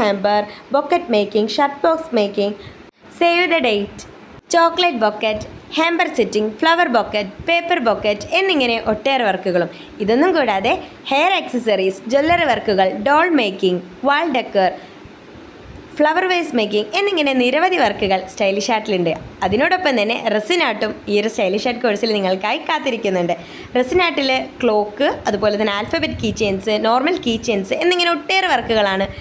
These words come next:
റെസിൻ ക്ലാസ്സിലും നമ്മൾ ചെയ്-, പഠിക്കാൻ പോകുന്നത്. നമ്മൾ ഈ കോഴ്സിൽ മുപ്പത്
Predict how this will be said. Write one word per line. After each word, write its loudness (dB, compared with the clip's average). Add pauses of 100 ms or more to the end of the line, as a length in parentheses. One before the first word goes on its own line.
(240)
റെസിൻ 0
ക്ലാസ്സിലും 0
നമ്മൾ 2 (120)
ചെയ്-, -2
പഠിക്കാൻ -2
പോകുന്നത്. 2 (420)
നമ്മൾ 0
ഈ 2
കോഴ്സിൽ 4 (180)
മുപ്പത് 2